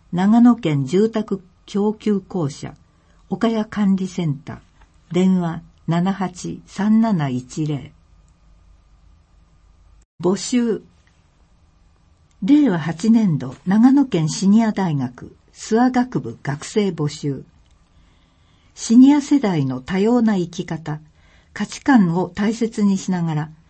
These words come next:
自ら地域課題に気づき、学習を通して社会参加のきっかけをつかみ、社会の一員として地域と関わる人材を育むことを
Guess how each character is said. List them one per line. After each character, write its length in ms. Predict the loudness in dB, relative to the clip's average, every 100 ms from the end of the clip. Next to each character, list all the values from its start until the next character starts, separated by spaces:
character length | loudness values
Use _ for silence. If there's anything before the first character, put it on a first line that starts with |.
| _ 2
自 280 | 4 4 -2
ら 220 | -2 -2
地 260 | -4 -4 -2
域 200 | -2 -2
課 120 | -2
題 200 | -2 -4
に 140 | -6
気 140 | -6 -6
づ 200 | -6 -8
き、 240 | -12 -16 _ _ _ -8
学 220 | -6 -6
習 300 | -4 2 4
を 140 | 4 0
通 220 | 0 -2
し 100 | -4
て 160 | -8 -8
社 180 | -6 0
会 220 | 2 2
参 280 | 2 2 2
加 120 | -2
の 120 | -4
き 180 | -8 -14
っ 40 |
か 180 | -8 -6
け 160 | -4 -4
を 80 |
つ 160 | -6 -8
か 140 | -6
み、 180 | -6 -8 -14 _ _ _ _
社 200 | -6 -2
会 240 | 0 -2
の 160 | -4 -6 -6
一 240 | -6 2
員 220 | 6 6
と 120 | 4 -4
し 160 | -4
て 180 | -10 -10 _
地 260 | -4 0 0
域 180 | -2 -8
と 140 | -8
関 280 | -8 -6 -4
わ 140 | -2
る 140 | -2 -2
人 240 | 0 0
材 220 | 0 -4
を 100 | -4 -6
育 520 | -2 2 2 2 0
む 100 | 0
こ 140 | -4
と 180 | -2 -2
を 160 | -2